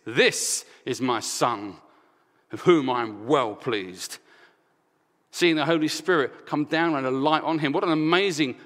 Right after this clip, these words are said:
magnificent moment that would have been. And yet you see that John tries to deter him at the beginning. "No, no, no, no, no.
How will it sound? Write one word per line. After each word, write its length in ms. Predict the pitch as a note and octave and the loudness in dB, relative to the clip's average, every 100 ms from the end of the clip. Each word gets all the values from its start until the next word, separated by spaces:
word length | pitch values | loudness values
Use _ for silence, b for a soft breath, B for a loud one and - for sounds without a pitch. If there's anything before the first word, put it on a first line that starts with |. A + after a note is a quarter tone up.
| - | -2
magnificent 800 | D#3 C#3 F#3 F3+ E3 - C3+ B2 | -2 0 0 -2 -4 -4 -4 0
moment 360 | E3+ E3+ C3 | 0 0 0
that 160 | C3 C3 | -2 -2
would 160 | D#3 | 0
have 180 | C#3 - | -2 -4
been. 320 | - F#3+ G#2+ G2+ B B - | -6 -6 -6 -12 B B -6
And 160 | C3+ | 0
yet 160 | D#3+ C#3+ | 0 0
you 100 | D3 | 0
see 180 | - D#3+ | 2 2
that 180 | C#3 | 0
John 400 | - E3+ F#3 D3 | 2 4 4 0
tries 320 | - D3+ D#3 D3+ | 0 2 2 0
to 60 | |
deter 420 | C#3 D3 - D#3+ | -6 -2 2 2
him 160 | C#3 C3 | 2 -2
at 80 | C3+ | -4
the 80 | C3+ | -4
beginning. 400 | A#2+ D#3 C#3 D3+ | -4 -2 -2 -2
"No, 120 | F3 | -2
no, 120 | F3+ | -2
no, 160 | F3+ F3 | 0 0
no, 160 | F3 | 0
no. 400 | E3 E3 B2+ G#2+ | 0 0 -2 -6